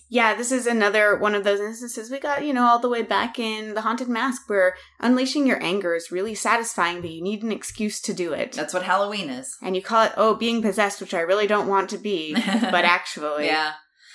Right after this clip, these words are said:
Speaker 2: But then they eat live squirrels.
Speaker 1: Yes, and they can feel it tremble and quiver.
Speaker 2: Yeah.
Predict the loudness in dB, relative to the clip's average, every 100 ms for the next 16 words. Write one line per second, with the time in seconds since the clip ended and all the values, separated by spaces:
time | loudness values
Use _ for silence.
0 | -20 _ -2 0 -2 -2 -2 -2 0 0
1 | 0 -6 -4 -2 0 -2 -6 -10 -16 _
2 | _ _ _ _ _ _ -6 2 2 2
3 | -2 -2 -2 -2 -4 -2 0 0 -2 -4
4 | -2 -2 -4 -4 -8 -8 -4 -2 -4 -4
5 | -8 -8 -10